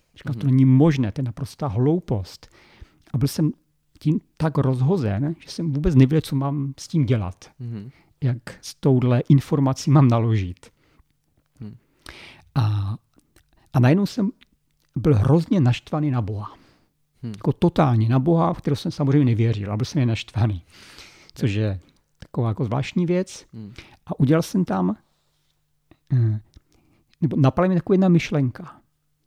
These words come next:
Speaker 1: Pokud teda Bůh je,
Speaker 2: Mhm.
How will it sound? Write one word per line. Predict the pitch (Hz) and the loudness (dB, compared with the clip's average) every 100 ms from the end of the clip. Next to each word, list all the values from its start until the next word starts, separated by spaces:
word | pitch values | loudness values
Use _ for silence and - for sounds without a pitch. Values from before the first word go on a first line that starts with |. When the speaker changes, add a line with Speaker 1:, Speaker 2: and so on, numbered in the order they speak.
| _ _ _ _ _ _ _ _ _ _ _ _ | _ _ _ _ _ _ _ _ _ _ _ _
Speaker 1:
Pokud | - 214 - 123 107 - - | -2 -2 -2 -2 -2 -8 -6
teda | 143 139 110 | -4 -2 -2
Bůh | 135 196 160 | -2 -4 -4
je, | 131 92 160 - _ _ | -4 -4 -6 -10 _ _
Speaker 2:
Mhm. | 120 113 | -16 -14